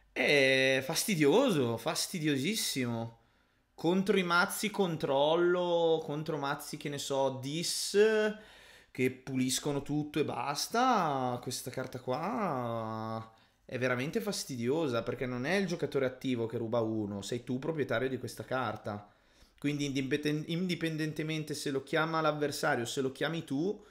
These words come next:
mamma mia, questa carta qua è fortissima. Ma questa qua l'ho già vista su Facebook, ragazzi, questa qua, anche questa è sbroccatissima.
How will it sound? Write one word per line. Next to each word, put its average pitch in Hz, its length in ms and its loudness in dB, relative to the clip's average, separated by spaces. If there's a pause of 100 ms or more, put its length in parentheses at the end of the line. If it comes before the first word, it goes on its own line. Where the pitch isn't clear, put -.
(460)
mamma 123 220 -6
mia, 117 180 -4
questa 110 200 -10
carta 104 220 -8
qua 110 160 0
è 131 40 0
fortissima. 110 880 -6 (480)
Ma 123 640 -4
questa 147 280 2
qua 160 180 10
l'ho 147 140 6
già 139 140 4
vista 143 300 0
su 135 140 -2
Facebook, 143 760 2
ragazzi, 120 520 0
questa 120 280 -4
qua, 113 120 -2
anche 113 260 -4
questa 107 260 -8
è - 20 -6
sbroccatissima. 113 1080 -6